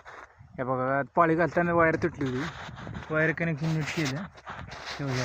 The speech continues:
ही मोटरकडे जाणार दोन्ही वायरा, हे दिसते काळ झालेलं, ही या इथं चिटकले. हे बघा इथं.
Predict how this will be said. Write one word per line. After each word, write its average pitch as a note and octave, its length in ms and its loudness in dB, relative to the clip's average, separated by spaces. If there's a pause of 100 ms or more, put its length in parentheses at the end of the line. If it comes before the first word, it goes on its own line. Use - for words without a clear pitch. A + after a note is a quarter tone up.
(120)
ही D3 460 -2
मोटरकडे D#3 460 0
जाणार D3 380 0 (880)
दोन्ही C#3+ 280 0
वायरा, C#3 280 0 (100)
हे C3+ 160 -2
दिसते C3+ 340 -6
काळ C#3+ 140 0
झालेलं, B2+ 320 -6 (760)
ही C#3 300 -2
या C#3 80 0
इथं C3+ 500 -4
चिटकले. B2+ 340 -10
हे - 800 -18
बघा A#2+ 100 -4
इथं. A2+ 200 -12